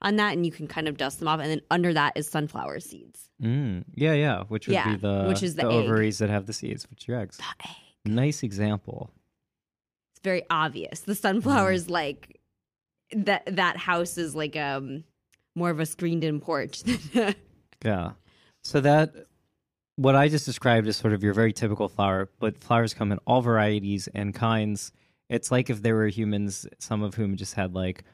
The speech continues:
Speaker 2: a penis on your hand, or, like, your vagina was on your leg. Like, flowers are out there. They're, like, mixing it up. And there's no shame in that.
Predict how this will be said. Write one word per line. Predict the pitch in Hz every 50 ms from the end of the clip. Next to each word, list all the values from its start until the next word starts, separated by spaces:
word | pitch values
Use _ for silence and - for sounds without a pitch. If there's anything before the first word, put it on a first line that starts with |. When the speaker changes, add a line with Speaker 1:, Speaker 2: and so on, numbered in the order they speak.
| _ _ -
Speaker 2:
a | - 98
penis | - 104 95 90 92 - -
on | 101 104 107
your | 113 117
hand, | 131 143 143 117 92 - - - - - - _
or, | - 101 98 98 95
like, | 92 90 95 - -
your | 104 92
vagina | 101 98 - 98 95 98 107 107
was | 107 110 120
on | 123 123
your | 131 135 143
leg. | 156 156 131 113 104 92 - -
Like, | 117 110 104 -
flowers | - - 120 127 131 127 123 107
are | 110 107 101 -
out | 107 110 110 101 -
there. | - 101 - - - - 117 - _ _
They're, | 120 113 113 110
like, | 107 107 110 -
mixing | 117 117 120 - - - 110
it | 107 101 95
up. | 95 98 - - - - - _ _ _ _ _ _ _ _ _ _ _ _ _ _ _ -
And | 113 113
there's | 113 107 -
no | 131 147
shame | 143 - - 131 131 117
in | 98 92 90
that. | 90 87 - -